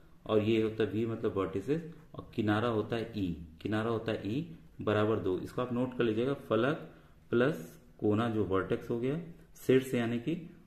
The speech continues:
minus किनारा और बराबर दो। तो इसमें हमने दिया हुआ, देखिए, इसका आपका सात, face जो चेहरा है, सात दिया हुआ है, ठीक है, और आपका vertices यानी कि शीर्ष आपका दस दिया हुआ है, हमें ई निकालना है,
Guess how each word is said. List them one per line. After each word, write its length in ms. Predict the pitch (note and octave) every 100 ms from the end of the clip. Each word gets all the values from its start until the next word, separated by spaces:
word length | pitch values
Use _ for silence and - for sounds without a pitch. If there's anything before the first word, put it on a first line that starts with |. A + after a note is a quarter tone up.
| -
minus 540 | A2 G#2+ A#2 D3 - - -
किनारा 440 | A2 G#2 G#2 C#3+ E3 - - - - - -
और 360 | G#2+ G2+ - - -
बराबर 340 | G2+ F#2+ F#2
दो। 120 | E2+
तो 460 | E2+ E2+ - - B2+
इसमें 220 | A#2+ C#3+
हमने 240 | B2+ C3+ C3+
दिया 240 | A#2 B2
हुआ, 160 | B2+ B2
देखिए, 460 | B2 - E3 - - - A2
इसका 600 | G#2+ B2+ A#2+ A2 - -
आपका 260 | G2 - A2+
सात, 600 | - G#2 G#2 - - - - -
face 320 | - A#2+ A#2
जो 120 | A2+
चेहरा 320 | A2 A2 G#2 A2
है, 80 |
सात 260 | G#2 G2 G2+
दिया 200 | G#2 A2+
हुआ 180 | A#2 A#2
है, 220 | B2+ C#3 - - - -
ठीक 160 | A#2 C#3+
है, 260 | A#2+ - - -
और 140 | G#2+
आपका 260 | G#2+ G#2+ A#2
vertices 640 | G2+ G2+ G2 G#2 A#2+ A2+
यानी 220 | G#2+ G#2 G#2
कि 60 |
शीर्ष 320 | G#2+ G#2+ G#2
आपका 200 | G2 -
दस 200 | F#2 G2
दिया 260 | G2+ A2 A2
हुआ 140 | A2
है, 100 | A#2
हमें 300 | G#2+ A#2+ A2+ A2
ई 200 | A2+ A#2
निकालना 400 | G2+ F2 F2 E2+
है, 220 | E2